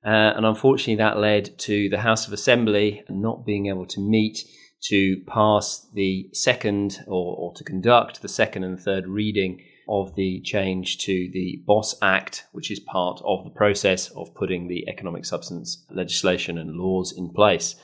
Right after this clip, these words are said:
The intention is very much that they will meet next week. I'm happy to report that generally the island has, has come through the hurricane very well. Um, the intention is that they will meet next week and they will pass the laws into effect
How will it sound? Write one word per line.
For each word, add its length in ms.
The 220
intention 500
is 120
very 260
much 420
that 540
they 120
will 140
meet 280
next 260
week. 320
I'm 80
happy 240
to 100
report 380
that 120
generally 420
the 160
island 380
has, 160
has 220
come 200
through 300
the 80
hurricane 480
very 220
well. 540
Um, 320
the 80
intention 420
is 220
that 120
they 120
will 100
meet 320
next 260
week 460
and 160
they 80
will 260
pass 400
the 340
laws 500
into 260
effect 480